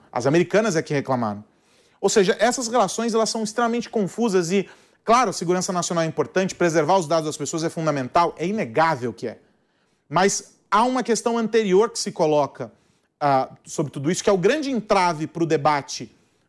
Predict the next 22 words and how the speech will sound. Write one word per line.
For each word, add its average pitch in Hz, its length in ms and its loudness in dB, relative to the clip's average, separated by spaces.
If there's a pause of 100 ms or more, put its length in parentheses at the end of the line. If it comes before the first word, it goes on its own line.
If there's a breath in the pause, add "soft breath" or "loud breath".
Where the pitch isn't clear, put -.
ah, 135 640 2 (460)
sobre 156 480 -2
manter 175 400 2
ou 208 100 2
não 190 180 -2
um 175 40 2
aplicativo 156 420 -2
funcionando, 147 680 -4 (340 soft breath)
que 254 80 0
é 247 80 2
justamente 226 480 -2
o - 20 -8
ponto 208 280 -4
de 214 80 -4
vista 208 280 0
econômico. 202 640 0 (400 loud breath)
O 165 60 -8
TikTok 220 420 0
também 240 400 2
movimenta 175 540 0
muito 156 320 -4
dinheiro 120 420 -2